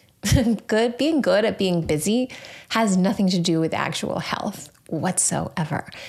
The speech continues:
And so when we say, "Oh, she's so balanced," what you mean is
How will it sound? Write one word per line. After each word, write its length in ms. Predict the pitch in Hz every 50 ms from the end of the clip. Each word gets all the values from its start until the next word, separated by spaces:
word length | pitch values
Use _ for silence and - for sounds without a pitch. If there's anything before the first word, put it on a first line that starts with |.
| - -
And 100 | - 202
so 160 | 190 - 214 202
when 200 | 208 214 208 208
we 120 | 208 208
say, 460 | 202 - - 277 285 262 240 233 - -
"Oh, 200 | 302 359 330 262
she's 260 | - - 240 233 -
so 280 | - - 302 359 339 - - -
balanced," 760 | - 190 196 - - 92 - - - 196 - - - - - - - - - - - - - - - - - - - - _ -
what 380 | - 208 208 240 - - -
you 160 | 220 220 220 214
mean 340 | 214 220 240 247 233 214
is 320 | 190 175 170 175 170 -